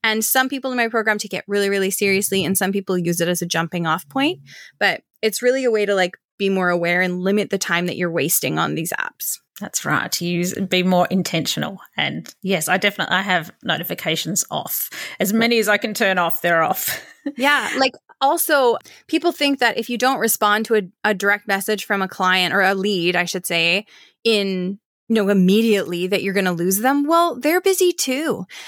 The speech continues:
Speaker 1: And did you ever think that maybe you look more sought after if it does take you twelve hours to get back to them? Like,
Speaker 2: Mm-hmm.
Speaker 1: at very most, it's gonna take twenty-three hours and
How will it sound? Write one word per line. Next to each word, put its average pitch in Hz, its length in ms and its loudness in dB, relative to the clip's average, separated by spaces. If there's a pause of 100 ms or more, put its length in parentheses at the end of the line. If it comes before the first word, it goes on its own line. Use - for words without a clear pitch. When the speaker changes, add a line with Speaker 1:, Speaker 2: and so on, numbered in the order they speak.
Speaker 1:
And 285 280 4
did 269 180 0
you 294 80 4
ever 311 160 0
think 330 200 -2
that 269 160 2
maybe 240 440 0
you 190 360 0
look 185 300 -2
more 190 160 0
sought 175 400 2
after 247 540 2
if 196 160 -4
it - 120 -2
does 147 260 -4
take 220 280 -2
you 254 420 0
twelve 269 360 2
hours 269 400 2
to 294 100 -6
get 277 180 0
back 277 260 -2
to 311 120 -6
them? 330 280 0 (180)
Like, 214 200 0 (160)
Speaker 2:
Mm-hmm. 202 280 -4
Speaker 1:
at 320 220 2 (220)
very 285 280 2
most, 220 600 0
it's 233 180 0
gonna 208 240 0
take 196 280 -2
twenty-three 208 480 -2
hours 180 460 2
and 180 280 0